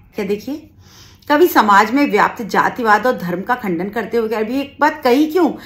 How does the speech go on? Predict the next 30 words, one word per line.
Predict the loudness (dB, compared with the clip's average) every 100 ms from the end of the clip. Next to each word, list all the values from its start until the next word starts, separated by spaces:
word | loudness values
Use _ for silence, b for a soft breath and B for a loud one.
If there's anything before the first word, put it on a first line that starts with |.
| B B
क्योंकि | 0 0
समाज | 2 6 6 6 2
में | -2
इतना | -2 2 2
जाति | 2 -2 -4 -4
पात | -2 2
है, |
वो | 2 2
ऊंची | 0 -2 0
जात, | 2 2 0
वो |
बड़ी | -2 -2 0
जात, | 2 2 2
वो |
पंडित, | -2 -2 0 -2
वो | -2
शूद्र, | -4 -4 -2 2
वो | 2
वैश्य, | 0 -4 -6 -12 B B B
उसका | -4 2 2
खंडन | 4 6 8 8
किया | 6 2
है। | 0 0
उन्होंने | 2 2
विरोध | 4 4 4
करते | 0 -4 -2
हुए | -4 -2
ये | -2
लिखा | -2 -6 -6
है | -4